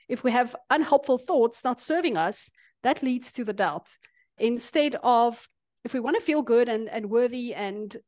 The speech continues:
think that something is valuable, then we have to, like, start thinking along those lines. We can't think to ourselves,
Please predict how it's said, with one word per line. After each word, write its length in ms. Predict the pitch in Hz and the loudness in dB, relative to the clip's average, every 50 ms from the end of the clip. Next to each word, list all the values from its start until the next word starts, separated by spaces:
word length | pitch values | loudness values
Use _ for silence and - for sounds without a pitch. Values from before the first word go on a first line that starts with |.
| - - | -18 -12
think 280 | - - 320 320 311 | -6 -2 -2 0 0
that 140 | - 233 - | 0 0 0
something 300 | - 254 247 240 233 196 | 0 -2 0 0 -2 -2
is 180 | - 254 247 - | 0 -2 -2 0
valuable, 560 | - 175 196 240 269 254 277 320 381 440 440 - _ _ _ _ _ - | 0 0 0 0 0 0 0 0 0 0 -2 -4 _ _ _ _ _ -4
then 120 | - 233 247 | -4 -2 -2
we 80 | 254 233 | -2 -2
have 260 | - 262 285 - - | -2 -2 -4 -4 -4
to, 260 | - 370 339 311 - - | -4 -4 -4 -4 -6 -6
like, 180 | 220 226 226 - | -6 -6 -6 -6
start 300 | - - 247 247 240 - | -4 -2 -2 -2 -2 -2
thinking 520 | 269 311 330 320 - 185 175 180 185 202 - _ _ - | -2 -2 -2 0 0 -2 -2 -4 -6 -10 -14 _ _ -2
along 240 | 226 214 214 226 226 | 0 0 0 0 0
those 180 | 202 196 196 190 | -2 -2 -2 -2
lines. 540 | 214 226 240 214 180 180 175 165 - - - - - - _ - | -4 -4 -4 -6 -6 -8 -10 -14 -16 -16 -20 -20 -20 -20 _ -6
We 80 | - 226 | -6 -2
can't 240 | - 269 285 294 285 | 2 2 2 2 2
think 200 | - 254 254 - | 0 -2 0 0
to 100 | 262 226 | 2 4
ourselves, 800 | 202 202 202 202 - 233 202 208 202 202 202 202 202 - - | 4 4 2 0 0 0 2 2 2 2 0 -2 -6 -10 -16